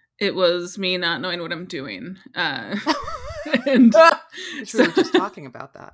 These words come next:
Speaker 2: <laughs> Yeah.
Speaker 1: Right. <laughs> Right. Which is a common theme in my life, is I'm just stumbling through one day to the next,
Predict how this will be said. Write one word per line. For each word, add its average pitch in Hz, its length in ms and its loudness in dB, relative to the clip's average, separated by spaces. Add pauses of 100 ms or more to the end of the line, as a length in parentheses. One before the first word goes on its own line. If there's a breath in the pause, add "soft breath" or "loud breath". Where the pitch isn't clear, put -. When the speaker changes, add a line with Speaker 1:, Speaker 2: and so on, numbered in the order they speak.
(160)
Speaker 2:
<laughs> 403 160 -2
Yeah. 285 180 10
Speaker 1:
Right. 285 880 4
<laughs> - 20 -10
Right. 208 240 -2
Which 233 140 0
is 240 140 2
a 240 60 2
common 240 440 0
theme 170 400 -4 (320 loud breath)
in 202 160 -6
my 151 160 -4
life, 143 460 -4
is 185 220 -8
I'm 175 180 -6
just 190 240 -12
stumbling 185 500 -8
through 180 240 -10
one 170 180 -6
day 170 160 -2
to 185 80 -10
the 165 80 -10
next, 165 580 -10